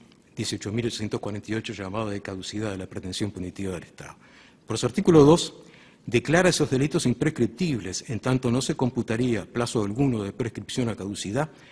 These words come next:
en el periodo veintidós de diciembre del ochenta y seis y la vigencia de la ley. Y por el artículo tres,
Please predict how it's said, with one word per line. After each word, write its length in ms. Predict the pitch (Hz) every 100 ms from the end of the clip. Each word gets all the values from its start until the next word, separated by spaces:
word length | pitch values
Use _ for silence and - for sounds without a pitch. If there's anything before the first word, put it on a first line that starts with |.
| - _
en 140 | 120 107
el 120 | 110
periodo 340 | 104 123 123
veintidós 380 | 113 98 104 123
de 80 | 107
diciembre 420 | 98 127 120 104
del 60 | 98
ochenta 280 | - 110 104
y 40 |
seis 400 | - 143 151 - -
y 100 | 104
la 100 | 107
vigencia 480 | 95 117 113 -
de 60 | 104
la 80 | 92
ley. 220 | 90 82 - - - -
Y 100 | 117
por 180 | 123
el 60 | 113
artículo 440 | 107 165 151 117
tres, 300 | - 165 -